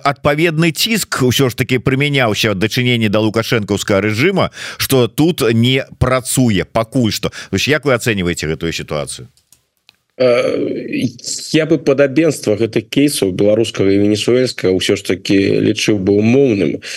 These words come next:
Speaker 2: Умовы іншыя. З аднаго боку, у Лукашэнкі пад бокам Расія. Ён абапіраецца на Расію. Ён ад,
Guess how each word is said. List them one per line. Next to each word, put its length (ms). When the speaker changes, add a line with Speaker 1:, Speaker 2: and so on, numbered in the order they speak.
Speaker 2:
Умовы 400
іншыя. 480
З 240
аднаго 240
боку, 400
у 160
Лукашэнкі 560
пад 160
бокам 400
Расія. 480
Ён 320
абапіраецца 720
на 80
Расію. 560
Ён 560
ад, 240